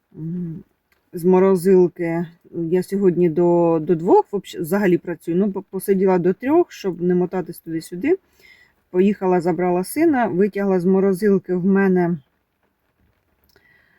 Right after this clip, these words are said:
е, куряча грудка на каркасі, на кісточці.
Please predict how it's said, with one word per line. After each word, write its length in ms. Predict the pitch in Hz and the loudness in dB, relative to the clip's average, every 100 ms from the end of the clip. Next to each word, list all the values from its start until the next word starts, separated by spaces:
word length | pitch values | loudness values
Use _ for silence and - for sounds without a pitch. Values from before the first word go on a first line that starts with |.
| _ _ _ | _ _ _
е, 260 | 170 165 156 _ | -6 -6 -6 _
куряча 760 | 190 190 180 160 - 185 160 | 2 4 4 0 -4 -2 -2
грудка 560 | 175 180 202 - _ 262 | 0 0 -2 -4 _ -2
на 140 | 240 | -2
каркасі, 1040 | 226 202 202 _ 196 196 - - 196 190 185 - _ _ _ _ _ _ | -2 -4 -8 _ -2 -2 -6 -10 -4 -2 -4 -10 _ _ _ _ _ _
на 100 | 180 | -10
кісточці. 840 | - 190 - 180 160 - 160 175 | -6 -6 -6 -8 -8 -14 -10 -10